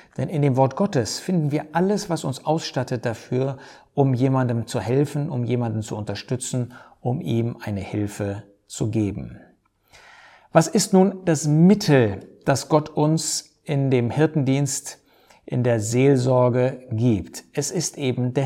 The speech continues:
Hirtendienst. Es ist die Art eines Hirten, mit den Schafen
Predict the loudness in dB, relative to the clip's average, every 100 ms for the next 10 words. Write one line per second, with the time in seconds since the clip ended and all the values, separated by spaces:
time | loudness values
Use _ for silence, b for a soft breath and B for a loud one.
0 | -2 -2 -2 -2 -4 -6 -12 -10 -10 -6
1 | -4 -4 -6 -8 -8 -8 -8 -4 0 0
2 | -4 -8 -10 -6 -4 -6 -4 0 0 0
3 | 0 0 -2 B B B -2 0 0 -2
4 | -4 -2 -2 -2 -2 -2 -2 -4 -4